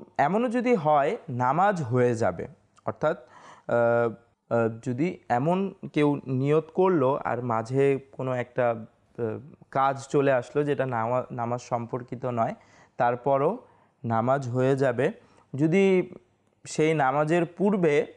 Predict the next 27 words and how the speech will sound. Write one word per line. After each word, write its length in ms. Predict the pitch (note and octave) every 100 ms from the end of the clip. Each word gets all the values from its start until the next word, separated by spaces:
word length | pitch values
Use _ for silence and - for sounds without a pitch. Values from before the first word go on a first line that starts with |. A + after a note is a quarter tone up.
| _
সে 360 | - D3 E3+ - - _ -
নিয়ত 440 | B2+ B2+ C#3+ E3+ F#3 -
চেঞ্জ 400 | C#3+ D3 E3 D3
না 280 | B2+ A#2 B2
করে। 340 | - G#2+ F2+ - _ _ _ -
যদি 120 | F3
নিয়ত 300 | F3 F3 G#3
চেঞ্জ 240 | A3+ A3 G#3
করে 240 | G3 G#3
ফেলে 220 | G3+ F#3+
তাহলে 340 | F3+ E3 D#3+ D#3+
তো 100 | D#3+
আবার, 220 | C#3 C#3
আহ, 800 | - _ - - _ B2 B2 A#2 -
সে 160 | -
অন্য 220 | C3+ C#3 D3
নামাজের 420 | C#3 C3 B2+ C3
নিয়ত 240 | C3 B2 -
করে 200 | B2 A#2
ফেললো 320 | A#2+ A#2 A2+
বা 140 | A2+
অন্য 300 | A2+ A2+ A#2
কিছু 260 | A2+ A#2 -
নিয়ত 320 | A2+ G#2 G2+
করে 180 | - G#2+
ফেললো। 280 | - G2+ G2+ - _
তারপর 360 | F#3+ G#3 A3